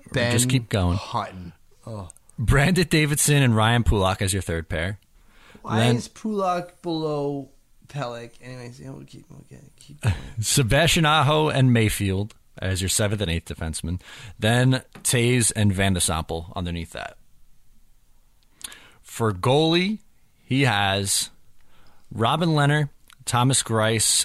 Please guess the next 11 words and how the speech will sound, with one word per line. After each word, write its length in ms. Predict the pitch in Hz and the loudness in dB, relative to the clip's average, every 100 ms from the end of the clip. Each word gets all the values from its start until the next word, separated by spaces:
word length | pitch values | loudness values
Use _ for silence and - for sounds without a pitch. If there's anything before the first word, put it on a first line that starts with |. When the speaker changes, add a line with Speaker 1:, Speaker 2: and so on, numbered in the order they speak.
| - | -4
Speaker 1:
and 460 | 92 95 87 82 85 - _ _ _ _ _ _ _ _ _ - - _ _ _ - | -2 -2 -2 -4 -6 -10 _ _ _ _ _ _ _ _ _ -20 -20 _ _ _ -6
somebody 380 | - 120 120 | 0 2 4
else 300 | 110 87 - | 2 2 -2
who 180 | - 92 | -2 -2
I've 140 | 90 90 | -2 -2
never 180 | 85 | -2
heard 140 | 82 104 | -2 0
of. 40 | 139 | 0
Speaker 2:
Laurent 420 | 135 139 143 127 | 0 0 0 -2
Brossoit. 600 | 123 123 - 113 92 85 - - - - | -2 -2 -4 -6 -8 -10 -18 -20 -20 -16
Speaker 1:
Yeah. 200 | 78 | -14